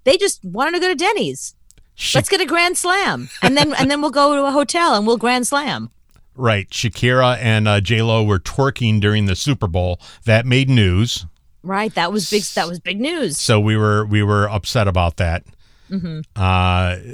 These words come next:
Speaker 2: adulting is tough. Here are seven things we struggle with. Okay, let's check this out.
Speaker 1: <laughs> What, what, what were we struggling with? What was it? What was a struggle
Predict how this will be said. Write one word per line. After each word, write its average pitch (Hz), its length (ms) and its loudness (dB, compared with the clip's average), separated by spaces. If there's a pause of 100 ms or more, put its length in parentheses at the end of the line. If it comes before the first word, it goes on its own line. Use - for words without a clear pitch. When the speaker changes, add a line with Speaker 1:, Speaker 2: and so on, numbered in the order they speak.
(160)
Speaker 2:
adulting 143 720 2
is 131 220 -2
tough. 117 460 0
Here 147 180 0
are 123 60 0
seven 151 380 0
things 139 420 0 (180)
we 120 160 2
struggle 127 600 0
with. 82 400 -6
Okay, 123 240 -2
let's 123 200 -4
check - 280 -6
this 104 200 -4
out. 85 280 -6
Speaker 1:
<laughs> - 160 -10
What, 311 160 -6 (140)
what, 277 120 4
what 311 300 4
were 403 40 2
we 392 80 8
struggling 226 680 0
with? 160 100 4 (180)
What 262 140 4
was 370 140 2
it? - 100 2
What 285 100 6
was 415 120 4
a 294 80 4
struggle 185 1000 0